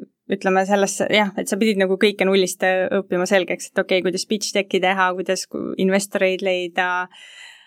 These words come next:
Ähm, ja, jah, ähm, see on, äh, väga põnev, äh, väga, ütleme ka jällegi challenging, aga teistpidi väga nagu, äh, motiveeriv protsess olnud.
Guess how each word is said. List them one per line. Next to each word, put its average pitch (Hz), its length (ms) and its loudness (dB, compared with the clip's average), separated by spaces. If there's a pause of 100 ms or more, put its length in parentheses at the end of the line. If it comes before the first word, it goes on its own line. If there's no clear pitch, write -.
Ähm, 175 1120 -4 (720)
ja, 180 580 -2 (140)
jah, 202 320 0 (180)
ähm, 196 520 0 (260)
see 233 180 -2
on, 233 220 0
äh, 214 180 0
väga 233 240 -2
põnev, 208 400 -2 (300)
äh, - 240 -8
väga, 208 240 2 (240)
ütleme 196 340 -2
ka 208 160 2
jällegi 202 340 -2
challenging, 202 720 0
aga 185 200 -2
teistpidi 185 580 -2
väga 190 380 0
nagu, 185 320 -2 (880)
äh, 185 400 0
motiveeriv 196 640 4
protsess 190 560 -2
olnud. 180 400 -2